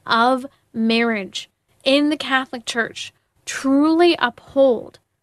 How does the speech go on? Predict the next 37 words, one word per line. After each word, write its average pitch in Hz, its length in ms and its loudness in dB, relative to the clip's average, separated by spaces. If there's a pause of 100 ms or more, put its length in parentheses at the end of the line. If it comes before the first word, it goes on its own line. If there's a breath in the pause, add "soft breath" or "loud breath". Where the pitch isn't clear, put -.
(340)
that 254 160 2
marriage 262 420 4
is 311 100 2
between 240 360 -4
one 233 300 2
man 349 220 6
and 339 140 2
one 330 160 2
woman, 226 340 -2
in 269 120 -20
case - 280 -16
you 202 60 -10
forgot, 294 480 2 (800)
that 240 160 4
it's 240 320 -2 (280)
permanent, 240 760 -2 (800)
till 247 160 -2
death 208 360 -2
do 254 140 2
us 277 180 0
part, - 520 -4
that 233 140 -10
you're 226 120 -6
faithful, - 680 -6 (420)
that 254 100 -4
you 247 220 -2
enter 262 340 -4
into 285 240 -4
marriage 254 560 -4 (320)
fruitfully, - 1000 -4
open 285 520 0
to 254 140 -8
life. 233 420 -8 (920)
I - 100 -8
think 311 200 -2
these 349 180 6
are 330 180 2